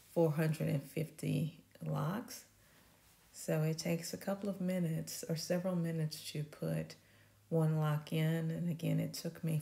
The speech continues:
forty-eight hours to do her entire head. And if you see some in the background, that's my husband, uh, working out. <laughs> So just kind of ignore that. If you see a little shadow in the background every now and then,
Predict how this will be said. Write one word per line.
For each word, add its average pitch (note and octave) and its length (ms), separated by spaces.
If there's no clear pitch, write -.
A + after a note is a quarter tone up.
forty-eight D#3+ 440
hours D#3 680
to D#3 480
do D3+ 340
her D#3 180
entire D#3+ 540
head. - 460
And E3+ 140
if E3+ 60
you A3 80
see G#3 200
some E3 280
in D#3 80
the D3+ 60
background, D3+ 520
that's D#3 220
my D3 80
husband, D3+ 580
uh, D#3 220
working D#3 340
out. D#3 140
<laughs> E3 260
So E3+ 500
just D#3+ 200
kind E3+ 160
of E3 60
ignore E3 300
that. - 380
If D#3 140
you D#3 100
see - 220
a - 40
little E2 200
shadow - 480
in - 80
the - 60
background - 520
every D3+ 200
now D3 260
and D3+ 140
then, D#3 220